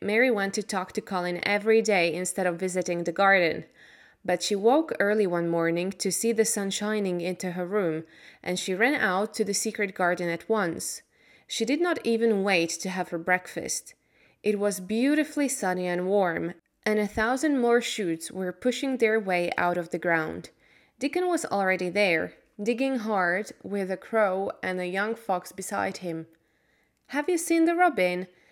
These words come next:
he asked Mary. The little bird was flying busily backwards and forwards as fast as he could, carrying pieces of dry grass. "He's building a nest," whispered Mary.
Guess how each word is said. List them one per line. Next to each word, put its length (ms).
he 240
asked 340
Mary. 480
The 80
little 280
bird 320
was 180
flying 400
busily 560
backwards 640
and 160
forwards 540
as 160
fast 260
as 120
he 80
could, 380
carrying 340
pieces 400
of 140
dry 240
grass. 580
"He's 220
building 480
a 40
nest," 640
whispered 540
Mary. 480